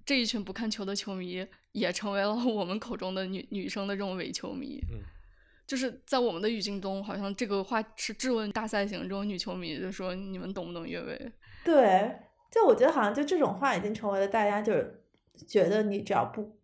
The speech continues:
Speaker 3: 看球都会脱口而出的这样的一个，这样的一句话。然后可能就加上性别为女了之后，这个形象会更加的凸显。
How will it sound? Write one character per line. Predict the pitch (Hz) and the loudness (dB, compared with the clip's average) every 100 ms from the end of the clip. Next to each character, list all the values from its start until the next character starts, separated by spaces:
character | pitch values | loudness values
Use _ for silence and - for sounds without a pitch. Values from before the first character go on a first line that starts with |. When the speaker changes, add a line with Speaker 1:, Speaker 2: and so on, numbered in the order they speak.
| _ | _
Speaker 3:
看 | - 247 185 190 | 0 0 0 -2
球 | - - | -2 -2
都 | - 220 | 4 6
会 | 233 214 110 - | 6 6 2 4
脱 | 233 214 | 6 6
口 | - 190 87 | 6 2 2
而 | - 185 | 0 -2
出 | - 202 | 2 2
的 | 196 | 2
这 | 202 | 0
样 | 156 185 | 0 0
的 | 139 | -2
一 | 143 | -4
个， | - 151 - - - - _ _ - | -4 -4 -4 -8 -12 -18 _ _ 2
这 | 233 | 4
样 | 185 | 4
的 | 160 | 0
一 | 127 | -4
句 | - 104 | -6 -10
话。 | - - - - - - _ - | -8 -10 -10 -14 -20 -20 _ 0
然 | 226 | 2
后 | 226 | 2
可 | 226 | 2
能 | 208 | 2
就 | 214 240 | 6 6
加 | 247 269 | 8 6
上 | 254 | 4
性 | 220 294 220 | -2 -2 4
别 | 220 220 | 8 8
为 | 226 | 8
女 | 262 247 196 | 6 0 -2
了 | - 123 | -2 -2
之 | 190 196 | 0 0
后， | 196 160 - 226 247 | 2 0 0 -4 -2
这 | - | 2
个 | 220 196 | 2 2
形 | 202 | 0
象 | 202 202 202 | -2 0 0
会 | 214 | 0
更 | 233 190 | 0 0
加 | 196 | 0
的 | 190 180 | 0 -2
凸 | - 170 | -4 -4
显。 | 208 - 85 | -4 -6 -8